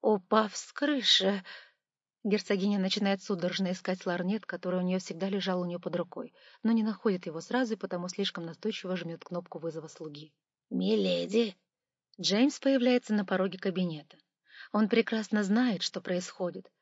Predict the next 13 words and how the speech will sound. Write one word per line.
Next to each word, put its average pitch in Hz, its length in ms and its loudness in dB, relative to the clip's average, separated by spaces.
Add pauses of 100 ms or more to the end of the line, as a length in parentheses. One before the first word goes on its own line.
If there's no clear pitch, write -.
(140)
Он 202 160 4
сам 277 280 2
только 190 280 0
что - 160 -2
набирал 190 380 2
текст 190 340 -2
этой 185 180 -4
телеграммы, 190 600 0
прежде 202 320 -2
чем 196 200 -2
подать 190 360 -2
её 185 100 -2
хозяйке. 175 560 -4